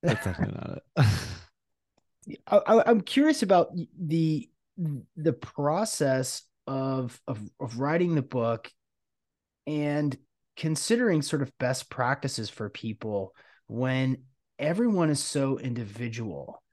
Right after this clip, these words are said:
Speaker 2: and their experiences are unique to them. And with, with, for people who are maybe interested in psychedelics, but scared shitless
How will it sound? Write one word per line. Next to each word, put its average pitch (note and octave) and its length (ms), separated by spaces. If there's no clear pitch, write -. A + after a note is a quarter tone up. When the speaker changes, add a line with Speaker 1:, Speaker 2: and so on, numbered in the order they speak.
Speaker 2:
and D3 560
their C#3+ 220
experiences C#3 840
are B2 80
unique A#2+ 600
to A#2+ 120
them. G#2+ 540
And C3+ 500
with, D3+ 500
with, C#3 260
for D#3 180
people A3 360
who C#3+ 440
are C3+ 200
maybe D3 240
interested F#3 460
in C#3+ 60
psychedelics, B2 560
but - 160
scared D#3 400
shitless - 680